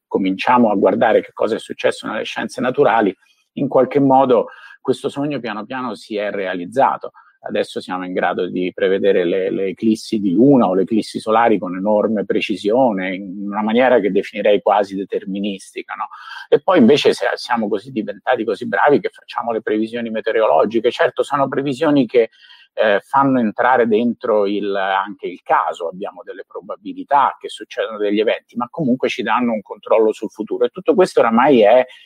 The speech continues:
in qualche modo... Eh, a portata, a portata di, come si dice, di, eh, di computer, eh, di, eh, di, di, di telefonino che, che, che ci accompagna tutti i giorni.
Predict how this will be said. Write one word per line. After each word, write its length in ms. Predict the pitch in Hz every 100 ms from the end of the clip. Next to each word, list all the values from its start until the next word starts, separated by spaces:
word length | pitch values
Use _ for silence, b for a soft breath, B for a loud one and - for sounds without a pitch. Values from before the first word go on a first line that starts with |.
| B _
in 180 | 131 127
qualche 340 | 135 123 -
modo... 800 | 151 113 135 131 113 101 95 113
Eh, 680 | 113 107 107 107 107 113 -
a 80 | -
portata, 640 | - 107 - 170 98 104 90
a 100 | -
portata 460 | 120 - 147 139
di, 160 | 117 104
come 220 | - 117
si 120 | -
dice, 300 | 120 120 120
di, 200 | 95 101 - 113 b b b
eh, 840 | - 113 110 107 107 107 104 101 101
di 180 | 101 113
computer, 1040 | 123 110 110 117 127 123 107 98 98 98 b b _
eh, 300 | 107 107 98
di, 420 | 101 117 120 113 b -
eh, 560 | 101 101 101 98 98
di, 460 | 98 104 107 107 98
di, 260 | 104 101 90
di 200 | 107 101
telefonino 720 | 117 110 - 123 123 131 110
che, 180 | 90 -
che, 160 | - 107
che 120 | -
ci 140 | - 117
accompagna 640 | - 120 - 143 143 120
tutti 260 | 98 104 113
i 60 | 107
giorni. 500 | 101 78 - -